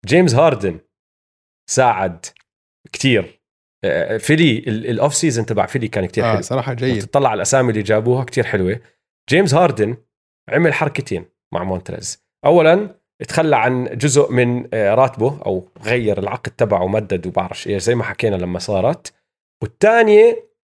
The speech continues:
Speaker 1: إنه هو راح وحكى مع مونتريز، استقطبه، جابه على الفريق. فجيمس هاردن لعب دور كبير بالأوف سيزن تبع فيلي، اللي كان أوف سيزن جد ممتاز بصراحة.
Speaker 2: مم.
Speaker 1: ممتاز.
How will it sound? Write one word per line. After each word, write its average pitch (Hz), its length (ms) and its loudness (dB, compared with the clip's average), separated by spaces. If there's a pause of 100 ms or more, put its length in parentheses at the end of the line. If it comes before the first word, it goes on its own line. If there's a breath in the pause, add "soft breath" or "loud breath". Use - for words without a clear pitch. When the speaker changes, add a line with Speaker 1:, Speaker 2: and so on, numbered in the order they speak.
(320)
Speaker 1:
إنه 139 220 4
هو 185 220 6
راح 180 280 4
وحكى 180 320 -2
مع 127 140 4
مونتريز، 98 760 -4 (680)
استقطبه، 95 480 -4 (180)
جابه 107 300 2
على 92 80 -4
الفريق. 92 480 -4 (600)
فجيمس 104 580 0
هاردن 135 260 2
لعب 117 240 -2
دور 123 180 2
كبير 113 300 -2
بالأوف 90 1300 -6
سيزن 95 360 -4
تبع 92 220 -2
فيلي، 117 340 -4
اللي 95 220 -6
كان 110 220 -2
أوف 117 140 -8
سيزن 92 340 -4
جد 98 220 -4
ممتاز 87 520 -6
بصراحة. 87 400 -6
Speaker 2:
مم. 104 300 -8
Speaker 1:
ممتاز. - 500 -12